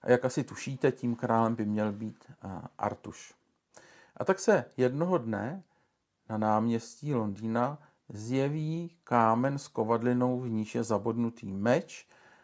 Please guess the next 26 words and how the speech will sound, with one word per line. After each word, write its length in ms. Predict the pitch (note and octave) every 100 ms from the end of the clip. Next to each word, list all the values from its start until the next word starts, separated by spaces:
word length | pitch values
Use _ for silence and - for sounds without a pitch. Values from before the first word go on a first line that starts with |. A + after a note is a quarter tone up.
| _ _
a 80 | -
kolem 540 | - D#3 E3+ F3 F3+ - _ _ _
se 180 | - A2+
nachází 500 | A2+ C#3+ B2+ B2+ B2
zlatý 520 | A#2+ A#2 - G#2 E2 - _ _
nápis, 760 | A2 G#2+ G#2+ - C#3 F3+ - - _ - A2+ - _ _
kde 240 | - G#2+ B2+
je 260 | B2+ C3 C3 _
vyryto: 540 | G#2+ A2+ A#2 - G2+ - _ _ _ _ _ _ _ _ _ _ _
"Kdo 280 | G2+ A#2+ B2+
zde 260 | A2+ D3+ F#3
z 120 | -
kamene 420 | - C#3+ D3 D#3+
a 120 | -
kovadliny 680 | B2 - B2+ C3+ C3 C3 B2
vytáhne 540 | A2+ A2+ C3 B2 C3
tento 360 | B2 A2 G2+ G2+
meč, 520 | G2+ G#2 F#3 - - _
je 100 | G#2
králem 580 | - B2+ C3 C#3+ C3 A#2+
celé 300 | - G#2 G2
Anglie 600 | A2 A2+ A#2 B2+ B2+ B2+ C3 -
po 120 | A2
právu 720 | - A2 G#2+ G#2 G#2+ G#2+ C3+ - _
i 60 | G#2+
rodem." 460 | G2 G2 G2+ A2+